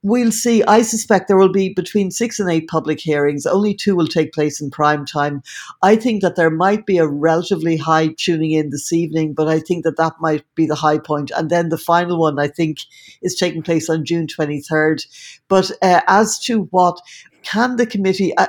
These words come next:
apparently they have interviews with people like Ivanka Trump and Jared Kushner, who have said or indicated, you know, d-, to several people, look, they knew the election wasn't stolen. The election wasn't stolen. So to hear that from within Trump's inner circle, I think, will be valuable.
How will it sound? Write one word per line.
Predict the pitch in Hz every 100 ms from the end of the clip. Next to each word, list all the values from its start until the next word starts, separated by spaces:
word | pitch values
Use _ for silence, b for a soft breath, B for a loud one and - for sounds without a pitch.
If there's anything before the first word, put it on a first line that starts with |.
| -
apparently | 170 214 254 247 214
they | 185
have | 160
interviews | 165 151 170 156
with | 156
people | 185 175 160
like | 151 147
Ivanka | 156 156 156 156 156
Trump | 123 156 147 139
and | 151
Jared | 135 143 139 -
Kushner, | 160 - 156 156
who | 196 196
have | 160
said | - 156 147 151 - B B B
or | 156 165
indicated, | 165 156 - 156 147 156 120
you | 180
know, | 165 156 - 160
d-, | 151 -
to | -
several | 156 170 170 220 -
people, | 160 147 165 160 B B B
look, | 196 190 -
they | 208
knew | 196 156
the | 151
election | - 135 -
wasn't | 135 127 -
stolen. | - 151 143
The | 151
election | 202 226 - 151
wasn't | 135 -
stolen. | - 147 139 143
So | 139 165
to | 165
hear | 180 208
that | 185 -
from | 156
within | 151 156 165 151
Trump's | 170 156 160
inner | 151 147
circle, | - 160 160
I | 143
think, | 151 156
will | 156
be | 147 143
valuable. | 147 151 151 135 139